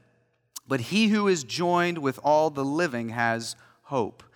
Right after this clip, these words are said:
for a living dog is better than a dead lion. Okay, what in the world is Solomon? He's getting old and senile. I mean, it, you start seeing these things going, "Man, are you making sense?" What, here's what he's doing. He's,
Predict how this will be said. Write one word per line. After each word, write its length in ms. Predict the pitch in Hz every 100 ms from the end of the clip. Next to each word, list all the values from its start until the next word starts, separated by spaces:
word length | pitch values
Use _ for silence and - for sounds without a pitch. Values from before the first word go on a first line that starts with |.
| - _
for 180 | - 131
a 80 | 107
living 380 | 120 156 151 113
dog 400 | 113 110 110 104
is 120 | 90
better 220 | 101 101
than 160 | 98 95
a 60 |
dead 380 | 90 95 87 90
lion. 360 | 101 95 85 76
Okay, 200 | 101 95
what 240 | 92 147
in 60 | 131
the 80 | 95
world 720 | 87 95 131 165 143 73 - - - -
is 200 | - 113
Solomon? 420 | - 156 139 110 117
He's 140 | 165
getting 260 | 139 107 87
old 480 | 131 202 240 147 92
and 100 | 87
senile. 680 | - - 185 254 123 80 78
I 80 |
mean, 160 | 117 123
it, 160 | 147 - - -
you 120 | -
start 260 | 202 226 165
seeing 300 | - 226 254
these 160 | 180 143
things 140 | 160
going, 180 | 151 135
"Man, 140 | 175
are 40 | 135
you 140 | 165
making 320 | 220 220 139
sense?" 380 | - 170 185 -
What, 120 | 185 - -
here's 240 | - 214 220
what 100 | 214
he's 140 | 190
doing. 160 | 165 131
He's, 260 | 139 185